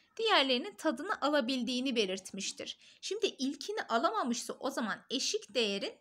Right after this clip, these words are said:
altında bir tat verilmiş bize arkadaşlar. Bu yüzden alamamıştır. Sonrakiler ise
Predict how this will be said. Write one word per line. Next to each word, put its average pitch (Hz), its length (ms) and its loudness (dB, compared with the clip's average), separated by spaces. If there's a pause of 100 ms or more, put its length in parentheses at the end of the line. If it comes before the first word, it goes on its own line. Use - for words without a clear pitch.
(180)
altında 233 680 0
bir 202 200 -4
tat - 320 -8
verilmiş 175 480 -8
bize - 200 -6
arkadaşlar. 175 760 -6
Bu 294 80 -2
yüzden 202 280 -2
alamamıştır. - 720 -8 (280)
Sonrakiler 269 680 -2
ise 202 220 -6